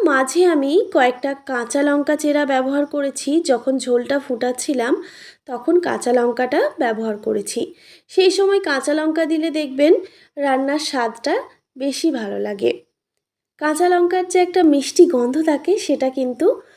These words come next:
উম, বেশ ভালো লাগে, তাই কাঁচা লঙ্কাটা আমি সেই সময় অ্যাড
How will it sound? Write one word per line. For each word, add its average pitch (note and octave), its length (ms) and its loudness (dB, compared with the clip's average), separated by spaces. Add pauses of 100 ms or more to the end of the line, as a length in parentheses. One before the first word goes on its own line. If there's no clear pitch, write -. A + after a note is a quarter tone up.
(260)
উম, A#3+ 280 -8 (120)
বেশ C#4 360 0
ভালো C4+ 260 4
লাগে, C#4 420 2 (320)
তাই A#3+ 220 -2 (120)
কাঁচা C4+ 280 -2
লঙ্কাটা D#4+ 460 0
আমি D#4+ 220 6
সেই B3 220 0
সময় C#4+ 360 0
অ্যাড A#3 200 -2